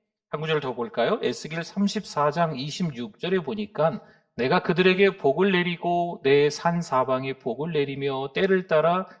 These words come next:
소낙비를 내리되 복된 소낙비를 내리리라." 아멘.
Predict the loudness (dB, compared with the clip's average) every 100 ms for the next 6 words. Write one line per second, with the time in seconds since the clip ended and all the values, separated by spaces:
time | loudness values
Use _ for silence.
0 | -12 -2 0 0 -2 -2 0 0 0 2
1 | 4 4 0 -4 -10 -4 -2 0 0 -4
2 | _ -10 -2 -2 -2 -4 -2 -2 -4 -6
3 | -4 -6 -2 0 0 0 -8 _ _ -4
4 | -4 -6 -12 -12 -14 -18